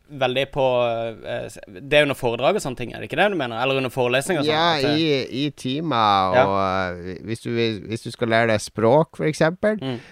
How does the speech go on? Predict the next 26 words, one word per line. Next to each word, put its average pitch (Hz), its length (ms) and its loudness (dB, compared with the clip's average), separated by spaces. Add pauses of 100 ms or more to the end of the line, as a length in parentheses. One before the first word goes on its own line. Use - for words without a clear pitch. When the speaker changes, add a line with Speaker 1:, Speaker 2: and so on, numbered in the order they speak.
(160)
Speaker 2:
så 123 240 0
lærer 123 360 6
du 117 120 2
det 113 100 4
mye 123 180 4
raskere 107 480 2
hvis 80 80 -6
du 87 80 -4
sitter 101 240 -4
og 98 60 -2
skriver 110 680 -2
ned, 90 540 2
eh, 78 500 -4
enten 143 300 -8
det 101 80 0
er 92 180 2
kanji 98 720 0
for 90 120 -6
å 82 100 -2
lære 92 200 4
deg 90 180 2
japansk, 90 600 0
Speaker 1:
Mm. 85 80 -6
Speaker 2:
eller 87 160 -6
bare 90 280 0
ord 104 420 0